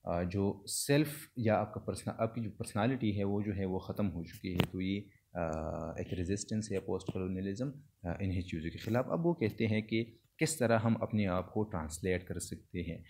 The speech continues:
रीट्रांसलेट करते हैं, कि वो कहते हैं कि colony begins as a translation, कि सबसे पहले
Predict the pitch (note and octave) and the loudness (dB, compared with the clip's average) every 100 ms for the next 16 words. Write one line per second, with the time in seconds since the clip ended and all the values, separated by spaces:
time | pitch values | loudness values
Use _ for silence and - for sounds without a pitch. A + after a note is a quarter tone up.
0 | - G#2+ A2+ A2+ G#2 F2 - E2+ - E2+ | -4 6 6 8 4 2 2 0 0 -4
1 | - D#2+ F#2 F2+ G2 G2+ - - G#2 A#2 | -2 -2 -2 0 0 0 -6 -4 0 2
2 | G2+ A2 G#2+ G#2+ G#2 G#2 G#2 G2 F#2+ G2 | 2 4 2 2 4 4 4 4 4 4
3 | G2 - - - G2+ G#2 - F#2 - E2+ | 2 -6 -16 -2 2 2 0 -8 -4 -2
4 | E2 F#2 F2+ F#2+ F#2 F2+ - - G#2+ G2+ | -2 -4 -2 -2 -4 -4 -6 -6 -4 -2
5 | G2 A2+ | 0 0